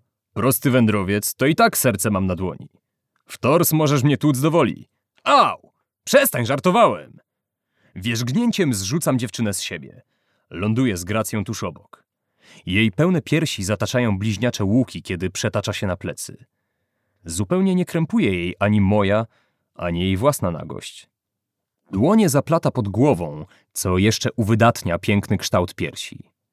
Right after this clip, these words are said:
Jedną nogę zgina, podciągając stopę pod sam pośladek. Drugą, tę bliżej mnie,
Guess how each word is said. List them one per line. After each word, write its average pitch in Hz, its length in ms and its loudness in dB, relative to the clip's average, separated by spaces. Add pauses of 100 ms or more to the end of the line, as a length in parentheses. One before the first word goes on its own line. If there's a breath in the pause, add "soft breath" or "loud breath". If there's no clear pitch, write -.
(720)
Jedną 156 460 2
nogę 131 320 4
zgina, 87 560 0 (240 soft breath)
podciągając 113 720 2
stopę 120 300 2
pod 107 160 -4
sam 107 180 0
pośladek. - 680 -8 (500)
Drugą, 92 560 -2 (340)
tę 98 220 0
bliżej 98 360 0
mnie, 101 320 2